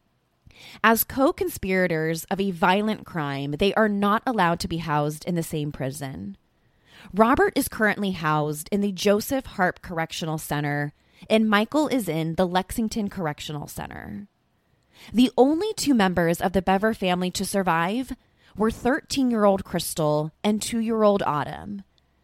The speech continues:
After Crystal testified at Michael's trial, she's maintained a quiet life. Same thing with Autumn. After the murders,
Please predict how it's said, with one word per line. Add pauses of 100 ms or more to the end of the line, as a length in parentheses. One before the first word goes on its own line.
(400)
After
Crystal
testified
at
Michael's
trial, (200)
she's
maintained
a
quiet
life.
Same
thing
with
Autumn. (1120)
After
the
murders,